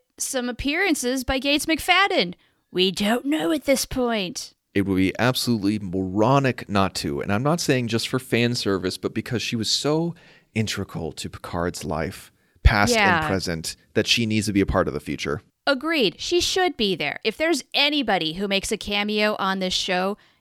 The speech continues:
Speaker 1: it really should be her.
Speaker 2: It should be her, one hundred percent.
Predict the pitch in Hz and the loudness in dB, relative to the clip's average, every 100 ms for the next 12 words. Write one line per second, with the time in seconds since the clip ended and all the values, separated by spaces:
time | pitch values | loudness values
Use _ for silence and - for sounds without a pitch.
0 | - 285 233 262 247 - 247 196 196 170 | 0 0 4 4 4 2 2 2 -2 -2
1 | 160 - _ _ _ _ _ _ _ _ | -6 -8 _ _ _ _ _ _ _ _
2 | _ 151 151 - 202 190 202 190 160 175 | _ 4 4 4 2 -2 -4 -4 0 0
3 | 196 196 _ 123 120 131 131 143 135 - | -2 -6 _ -4 0 0 -2 -4 -2 -2
4 | 131 139 | 0 -2